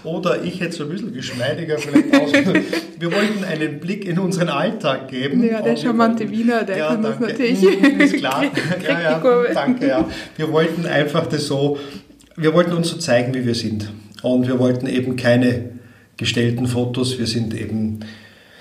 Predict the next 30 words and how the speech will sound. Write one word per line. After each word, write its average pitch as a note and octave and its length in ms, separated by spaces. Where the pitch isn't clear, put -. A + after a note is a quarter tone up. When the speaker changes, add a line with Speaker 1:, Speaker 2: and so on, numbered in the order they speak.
Speaker 1:
ein C#3 140
bunter F3 360
Haufen D3+ 340
und B2+ 120
diesen C#3 280
wollten A#2+ 300
wir A#2+ 120
eben A#2 280
dann A2+ 180
auch A2 140
zeigen. D#3 400
Und C#3 360
was B2+ 220
einfach A#2+ 240
sehr A#2+ 180
gut B2+ 260
ist, A#2+ 200
wir A2+ 120
haben A2 540
auch A#2 300
Interviews C3+ 560
von A2+ 240
uns A2 420
auch A#2 180
abgelichtet A2 680
und A2 160
wir G#2+ 140
haben G#2+ 300
Testimonials C#3 840
abgelichtet. G#2+ 920